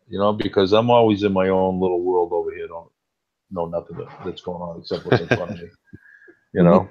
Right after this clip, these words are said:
Speaker 1: but, uh,
Speaker 2: There must be a way that
Speaker 1: it dawned, it dawned on me when I was the only miniatures <laughs> game there, you know, I'm like, "Really?" You know, I'm the only one, you know?
Speaker 2: So Dave wasn't there? Was Mike and
Speaker 1: No.
Speaker 2: Maxie there?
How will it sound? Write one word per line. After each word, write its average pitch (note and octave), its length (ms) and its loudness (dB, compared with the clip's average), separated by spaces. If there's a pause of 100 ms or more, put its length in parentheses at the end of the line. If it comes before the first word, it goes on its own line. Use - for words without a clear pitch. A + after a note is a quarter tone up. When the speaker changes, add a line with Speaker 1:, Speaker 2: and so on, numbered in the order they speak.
(100)
Speaker 1:
but, F#2 140 4
uh, F2+ 260 6 (200)
Speaker 2:
There G3 140 0
must C4+ 220 0
be G#4+ 120 6
a D#4 40 12
way D3 280 6
that D3 200 4
Speaker 1:
it - 100 -8 (200)
dawned, D3 420 -2
it A2+ 120 -6
dawned D3+ 260 6
on D3 180 6
me C3+ 120 6
when B2 120 6
I B2 80 6
was A#2+ 180 4
the A#2+ 120 -4
only B2 180 -2
miniatures A#2+ 460 -8
<laughs> - 140 -18
game B2 260 -4 (100)
there, B2+ 120 2 (680)
you C#3 160 4
know, D3 300 4 (340)
I'm C3+ 80 -2
like, C#3+ 180 6
"Really?" A#3+ 600 6 (300)
You D#3+ 100 -6
know, E3+ 120 -2
I'm D3+ 80 -2
the C3+ 120 2
only F3 200 0
one, E3 320 -2 (120)
you G2+ 100 -10
know? B2+ 280 -6 (560)
Speaker 2:
So E3 180 6
Dave C#3+ 240 6
wasn't F#3+ 300 6
there? G#3+ 340 0 (200)
Was B2 220 2 (260)
Mike C#3+ 340 4
and C#3 120 4
Speaker 1:
No. A2+ 80 2
Speaker 2:
Maxie A#2+ 300 2
there? G#3 380 0